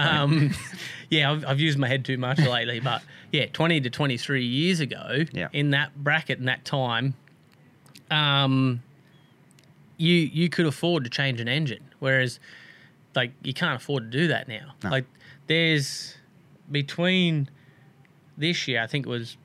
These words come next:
Speaker 1: from w-, one, from first to, I think it was, like,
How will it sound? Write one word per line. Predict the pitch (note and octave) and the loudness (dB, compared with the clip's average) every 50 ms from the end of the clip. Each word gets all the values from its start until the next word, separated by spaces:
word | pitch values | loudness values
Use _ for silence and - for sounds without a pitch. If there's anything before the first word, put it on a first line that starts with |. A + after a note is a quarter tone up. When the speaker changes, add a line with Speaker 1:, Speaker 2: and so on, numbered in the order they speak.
| - - | -20 -20
Speaker 1:
from | - - - - - - - B2 A#2+ A#2 A#2+ | -20 -20 -20 -18 -10 -6 -4 -4 -2 -4 -6
w-, | A#2+ B2 B2 B2 C3+ D3 - - B2 C3+ C3+ C3 B2 F#2+ C3 | -8 -10 -10 -12 -12 -14 -16 -14 -12 -12 -10 -10 -10 -8 -4
one, | C#3+ D#3 F3 F3+ F3 E3 D#3+ D#3+ D#3 C#3+ - - - _ - | -2 0 0 2 2 0 0 -2 -4 -8 -12 -20 -20 _ -18
from | - - C#3+ C3+ | -10 -6 -4 -4
first | C3 - F#3+ G3+ G#3+ G#3+ G#3 F#3 - - - - - - - - - - _ _ _ - | -4 -2 0 0 2 2 2 0 -2 -6 -10 -12 -16 -20 -20 -20 -20 -20 _ _ _ -6
to, | - D#3+ D3 C#3+ C#3 C3+ C3 B2+ B2 A#2+ A#2+ - | -4 -2 0 2 2 2 2 2 2 0 -2 -4
I | - _ _ - - - - - - - - _ - - _ _ - | -10 _ _ -20 -20 -20 -20 -20 -20 -20 -20 _ -20 -20 _ _ -8
think | C#3 C#3+ C3+ | -6 -6 -6
it | A#2 | -6
was, | A2+ A2+ | -6 -6
like, | A2 A2 | -6 -8